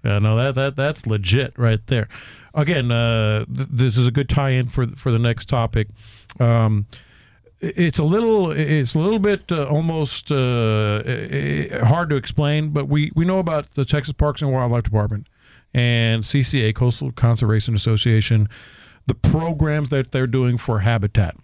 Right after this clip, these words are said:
which ties directly to this thing we just talked about with the five trout limit. But habitat is a real deal right now, man. If you're listening to us and you fish for any amount of time,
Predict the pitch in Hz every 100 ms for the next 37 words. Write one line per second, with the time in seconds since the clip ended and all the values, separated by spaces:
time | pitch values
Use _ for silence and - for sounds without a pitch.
0 | _ 127 123 - 139 127 123 120 139 151
1 | 127 135 131 127 113 - - 139 123 120
2 | 117 - 127 113 113 113 110 - 110 107
3 | - 110 104 98 82 - - - - -
4 | 120 101 147 175 190 - 175 165 135 107
5 | 107 127 151 127 131 139 110 110 104 107
6 | 98 98 107 104 - 123 90 160 170 170
7 | 170 139 131 120 110 - - - _ -
8 | 117 110 131 - 151 - 131 147 151 143
9 | 127 147 131 110